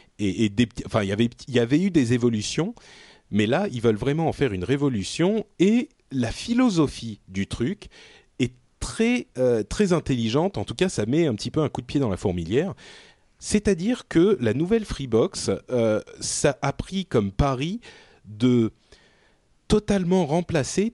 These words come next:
toutes les, euh, boîtes que vous avez, euh, à la maison. Enfin, à côté de la télé, en fait. Euh, que ce soit à la télé, euh, sur, à côté de l'ordinateur, et cetera.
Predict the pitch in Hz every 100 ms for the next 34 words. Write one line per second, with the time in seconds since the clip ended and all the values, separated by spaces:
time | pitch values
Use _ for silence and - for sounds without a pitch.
0 | - 277 302 - 165 151 151 143 - 120
1 | 110 101 98 104 104 156 220 - - -
2 | _ - 110 117 110 123 110 139 202 233
3 | _ _ _ - 113 104 98 95 - 123
4 | 131 120 87 76 _ - 110 117 110 -
5 | - 165 123 - 120 95 - _ - 98
6 | 107 - - 107 110 123 117 135 135 107
7 | 98 107 95 120 131 131 104 95 - -
8 | 110 104 113 117 117 101 98 95 175 139
9 | 110 90 73